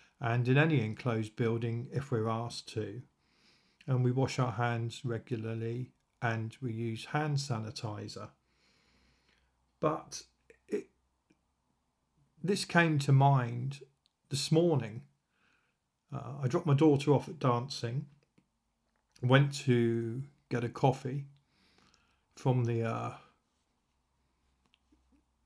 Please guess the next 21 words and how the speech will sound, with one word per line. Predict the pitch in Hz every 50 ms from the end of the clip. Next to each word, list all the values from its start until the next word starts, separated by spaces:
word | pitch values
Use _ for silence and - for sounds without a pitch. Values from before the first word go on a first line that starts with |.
| _ _
coffee | - - 151 139 - 139 117
machine | 113 107 - - 123 127 139 147 147 - - - -
in | 131 123 123 123
the, | 120 117 113 113
uh, | 110 107 107 113
local | 117 120 117 110 - - 113 107
petrol | - 127 131 131 139 - - 117 -
station, | - - - 104 107 107 - - - 113 113 127 - _ _ _ _ _ _ _ _ _ - _ _ -
and | 156 151 156
I'm | 156 151
stood | 139 - - 127 123 -
there | 131 117 117 120
dutifully | 107 - 127 117 110 - - 120 - - 123 117 110 110
wearing | 113 107 110 110 110 110 113 113 113
my | 113 110 107
mask. | 107 110 107 107 110 123 135 - - - - - _ _ _ _ _ _ _ _ _ _ _ _ _ _ _ _ _ _ - -
And | 180 190
this | 208 165 - 185
old | 143 143 143 135 139 -
guy, | 123 117 123 127 120 127
he | 127 127 123 131 135 135 135